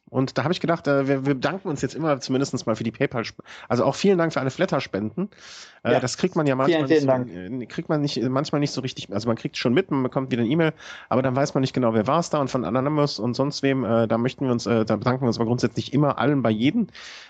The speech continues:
Speaker 1: äh, bei den Flatter-Spenden. Aber bei PayPal wollten wir jetzt, wollte ich jetzt zumindest noch mal, äh, eine extra Runde einlegen sozusagen und mal, ähm, ohne jetzt, äh,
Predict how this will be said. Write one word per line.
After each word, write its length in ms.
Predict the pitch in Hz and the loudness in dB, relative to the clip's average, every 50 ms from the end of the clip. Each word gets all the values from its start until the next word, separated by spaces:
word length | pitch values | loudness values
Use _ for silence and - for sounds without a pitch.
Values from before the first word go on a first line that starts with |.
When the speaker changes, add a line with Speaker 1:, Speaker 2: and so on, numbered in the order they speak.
| _ - | _ -2
Speaker 1:
äh, 240 | 113 117 123 123 113 | 0 2 2 4 4
bei 100 | 117 117 | 2 2
den 120 | 117 113 | 2 2
Flatter-Spenden. 600 | - 156 156 165 151 - - 156 156 160 156 151 | 2 0 0 0 -2 -2 0 0 0 0 -2 -2
Aber 220 | - - - 123 | 0 0 0 2
bei 120 | 120 120 123 | 2 0 0
PayPal 380 | - 143 156 147 - 156 143 | 0 0 0 0 0 0 0
wollten 200 | 120 135 135 - | 2 0 0 0
wir 60 | 143 131 | 0 -2
jetzt, 160 | - - - | -2 0 -2
wollte 200 | 120 131 131 123 | -2 0 0 -2
ich 100 | 151 - | -2 -2
jetzt 220 | 185 170 - - | -2 -2 -2 -2
zumindest 440 | - 165 156 156 156 151 - 147 - 131 | -2 0 0 0 0 0 0 -2 0 -2
noch 160 | 135 - - | -2 -2 -2
mal, 240 | 127 123 123 120 117 - 110 107 107 110 | 0 0 0 0 2 2 2 2 2 0
äh, 40 | - - - - - - - - _ - | -4 -10 -18 -18 -18 -20 -20 -18 _ 0
eine 120 | 113 104 | 2 2
extra 340 | 98 - - - - 127 117 | 2 0 -2 -4 -2 -2 0
Runde 400 | 107 110 120 127 123 120 113 - | 2 2 2 4 4 2 2 2
einlegen 500 | 92 107 110 107 104 107 107 104 110 107 | 2 0 0 0 0 0 0 0 -2 -2
sozusagen 640 | 101 113 107 - - 113 98 110 104 107 117 135 139 | -2 -2 -4 -2 -4 -2 0 2 2 2 2 0 -4
und 160 | 113 - - | -6 -4 -2
mal, 720 | 127 120 120 117 117 101 92 107 110 107 107 107 107 107 | 0 2 2 2 2 2 0 0 0 2 2 0 0 -2
ähm, 520 | 110 113 113 113 113 113 113 113 113 110 95 | -4 -4 -6 -6 -6 -6 -4 -4 -4 -4 -2
ohne 260 | 95 117 135 139 143 135 | 0 2 2 4 4 4
jetzt, 420 | 131 123 123 123 - - - - | 4 4 2 0 -2 -8 -6 -2
äh, 400 | 107 113 117 117 117 113 113 117 | 0 2 4 4 4 2 2 0